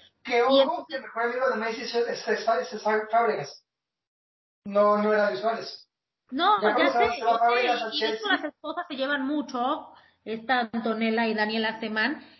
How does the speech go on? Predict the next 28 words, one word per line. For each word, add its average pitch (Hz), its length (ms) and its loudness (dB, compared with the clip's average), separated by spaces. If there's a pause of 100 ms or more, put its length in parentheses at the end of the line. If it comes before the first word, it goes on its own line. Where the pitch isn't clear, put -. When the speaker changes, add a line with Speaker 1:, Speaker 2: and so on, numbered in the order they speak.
(140)
Speaker 2:
se 240 100 -2
llevan 240 360 2
mucho 240 360 -2
también, 220 340 -2
ellas 226 220 0
son 208 220 -10
súper 226 260 -2
amigas. 226 540 0 (220)
Pero 240 140 4
bueno, 269 320 0 (120)
se 214 140 0
va 214 180 2
Fábregas 262 580 2 (340)
y 226 100 -14
se 214 160 -6
queda, 202 840 0 (340)
este, 175 500 -6
Luis 226 260 0
Suárez, 269 600 2
y 233 100 -2
Speaker 1:
Claro, 214 180 4
Speaker 2:
obviamente 233 380 -2
Speaker 1:
Suárez. 247 320 -16
Speaker 2:
hacen 233 320 -2
la 240 100 0
relación 240 680 -2
Sofía 214 400 0
Balbi 262 640 0